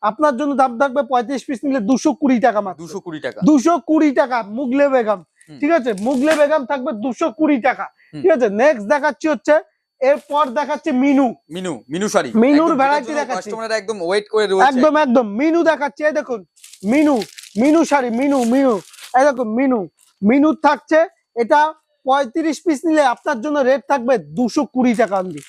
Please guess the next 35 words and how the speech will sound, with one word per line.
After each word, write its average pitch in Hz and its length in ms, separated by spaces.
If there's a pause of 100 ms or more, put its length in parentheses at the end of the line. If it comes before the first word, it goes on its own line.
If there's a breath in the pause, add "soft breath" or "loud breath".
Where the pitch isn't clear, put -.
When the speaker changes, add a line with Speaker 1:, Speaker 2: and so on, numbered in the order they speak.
(140)
Speaker 2:
দুশো 170 260
কুড়ি 208 160
টাকার 247 180
মধ্যে 302 240
চলে 370 160
আসছে। 233 200
Speaker 1:
দুশো 311 240 (120)
কুড়ি 339 260
টাকা 320 260 (120)
only, 311 220 (140)
পঁয়ত্রিশ 285 440
পিস 294 200
নিলে। 277 200
মিনু, 277 400
মিনু 277 340
Speaker 2:
আর 277 140
Speaker 1:
সম্পর্কে 277 400
Speaker 2:
সিঙ্গেল 254 100
Speaker 1:
তো - 60
Speaker 2:
পিস 247 80
Speaker 1:
বেশি, 254 120
Speaker 2:
ক্যাটালগ 240 340
থাকছে 190 180
না? - 40
Speaker 1:
সিঙ্গেল 285 300
পিস 277 180
ক্যাটালগ। 269 420 (180)
Speaker 2:
হুম। 156 120 (180)
Speaker 1:
<clears throat> 233 280
মিনু 269 220
সম্পর্কে 285 520
সবাইকে, 269 460 (360)
সবাই 269 320
অবগত 294 420
আছে। 277 280